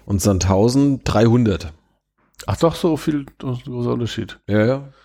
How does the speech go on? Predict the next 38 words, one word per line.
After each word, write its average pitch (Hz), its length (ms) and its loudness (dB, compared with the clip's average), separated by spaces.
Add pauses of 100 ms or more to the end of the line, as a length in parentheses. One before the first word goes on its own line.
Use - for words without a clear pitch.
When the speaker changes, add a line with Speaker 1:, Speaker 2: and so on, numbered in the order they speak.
(200)
Speaker 2:
Gut, 113 140 -2
vielleicht 113 220 2
saßen 120 220 2
auf 120 140 2
der 110 120 2
Sitzplätze 117 540 -2
dann 107 120 0
auch 104 120 0
einfach 101 180 -2
ein 95 60 -4
paar 104 120 -2
mehr 107 280 -2 (120)
Speaker 1:
Mhm. 104 380 -2
Speaker 2:
von 104 240 -2
denen. 107 320 0 (560)
Aber 113 880 2 (340)
wie 110 140 0
gesagt, 110 340 0
wir 110 100 -2
sind 107 180 -2
dann 110 120 0
jetzt 107 240 -4
bei 107 340 0 (480)
drei 110 280 0
zwei 120 340 0
angekommen. 127 760 0 (1500)
Somit 113 560 0 (580)
ist 127 240 0
die 131 80 0
Frage, 117 500 2
ob 113 200 -4
wir 113 80 2
gegen 107 260 -2
Hannover 107 420 -2
zwei 110 440 -2
die 107 280 -8
dreitausend 104 720 -6
knacken. 107 400 -6